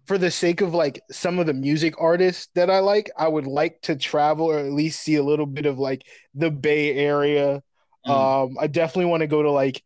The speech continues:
Speaker 1: Venice Beach, but, like, also, like, I'm very much interested in, like, Santa Monica.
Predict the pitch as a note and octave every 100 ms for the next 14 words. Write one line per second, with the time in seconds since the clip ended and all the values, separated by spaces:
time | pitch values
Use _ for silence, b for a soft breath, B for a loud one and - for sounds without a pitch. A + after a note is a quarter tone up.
0 | _ _ _ _ _ _ C3 C#3 D#3 D#3
1 | C3+ B2 C#3+ D3 D3 - D#3 D3+ C#3+ D3+
2 | D3+ E3+ D3+ C#3 - _ _ _ D3+ C3+
3 | C#3+ D3 D3+ D3 D3 C#3+ D#3 D3 D3 D3
4 | C#3+ C#3 D3+ D3+ D3 C#3+ D3 D3 C#3+ D3
5 | C#3+ D3